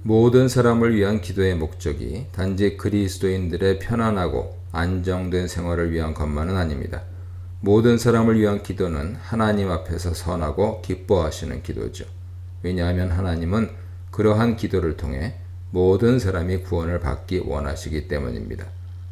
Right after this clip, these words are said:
여기서 모든 사람의 구원에 대한 언급을 신학 논쟁으로 끌고 가는 것은 옳지 못합니다.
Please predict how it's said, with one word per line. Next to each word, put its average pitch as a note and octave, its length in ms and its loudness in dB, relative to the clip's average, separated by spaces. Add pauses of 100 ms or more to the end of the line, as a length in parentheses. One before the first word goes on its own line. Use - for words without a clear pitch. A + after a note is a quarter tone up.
(280)
여기서 C3+ 300 2
모든 G#2+ 500 6
사람의 G#2+ 480 2
구원에 F#2 380 0
대한 F2+ 260 0
언급을 F2 560 0 (300)
신학 G#2+ 480 -2
논쟁으로 F2+ 640 -2
끌고 G2 340 2
가는 E2 300 -4
것은 A2 340 -2
옳지 E2+ 440 -4
못합니다. C2 580 -4